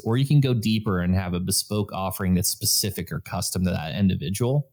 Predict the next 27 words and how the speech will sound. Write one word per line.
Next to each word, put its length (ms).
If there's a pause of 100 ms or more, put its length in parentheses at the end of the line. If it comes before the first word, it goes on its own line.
And 180
that's 220
what 120
we've 200
done 300
is, 240
is 160
just 180
a 40
thorough 340
diagnosis. 760 (100)
Our, 420 (280)
in 120
terms 320
of 80
the 80
brand 400
perception 580
and 100
how 200
people 320
come 320
to 80
us, 500 (260)
it's 160
very 380
intentional. 760